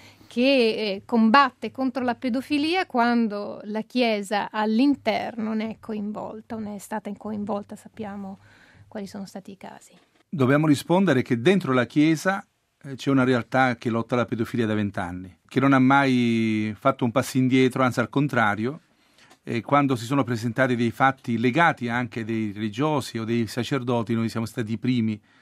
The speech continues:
Speaker 2: ad affrontare il problema. E non passa mai l'idea di coprire qualcuno, nascondere qualcuno. Anzi, dobbiamo sempre ribadire che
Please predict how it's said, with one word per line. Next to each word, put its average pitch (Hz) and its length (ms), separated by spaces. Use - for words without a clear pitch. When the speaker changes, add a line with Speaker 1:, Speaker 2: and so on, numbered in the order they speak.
Speaker 2:
ad 120 320
affrontare 120 400
il 113 100
problema. 104 560
E 127 120
non 135 160
passa 151 340
mai 135 260
l'idea 117 460
di 107 260
coprire 135 640
qualcuno, 131 640
nascondere 127 640
qualcuno. 107 560
Anzi, 139 420
dobbiamo 156 380
sempre 160 360
ribadire 139 560
che 120 400